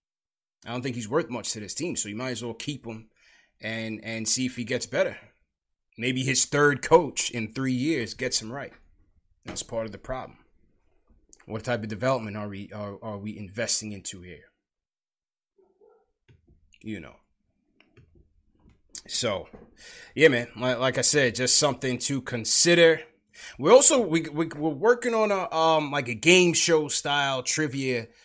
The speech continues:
structure. We got a lot of, uh, merch and stuff to give away to the fans before the season is over. So we, we got, like, a game show kind of concept that we're working on. So stay tuned for that.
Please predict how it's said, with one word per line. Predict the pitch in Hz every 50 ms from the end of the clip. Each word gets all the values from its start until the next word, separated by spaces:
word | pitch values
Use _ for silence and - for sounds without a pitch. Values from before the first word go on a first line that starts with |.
| _ -
structure. | - - - - 160 165 147 - - - - 131 127 120 117 110 - _ _ -
We | 117 113
got | 131 127
a | 123
lot | 123 143 160 170 175 170
of, | 160 151 139 -
uh, | 135 139 139 139 131 123 120
merch | 120 151 160 156 - - - -
and | 131 123 120
stuff | - - 135 127 -
to | - -
give | 110 104 127 131 120
away | 127 135 131 123
to | 127 - 120
the | 110
fans | - - 123 123 123 117 107
before | 101 104 - - 131 123
the | 110 104
season | - 120 120 110 107 110 107
is | 104 92
over. | 113 110 110 104 101
So | 98 - - 113
we, | 110 120 117 107
we | 110 120
got, | 120 143 147 147
like, | 147 127
a | 117
game | 110 131 135 143 131
show | 127 - - 127 120 113 110 104 - - - - - _
kind | - 135 127 135
of | 135
concept | - - 127 123 117 107 - 117 -
that | - 113 104
we're | 110 110
working | 101 117 117 117 117 117 110
on. | 107 104 101 98
So | - 107
stay | 101 - - 143 143
tuned | 127 - 143 139 131 120
for | - 113
that. | 117 120 120 120 113 - -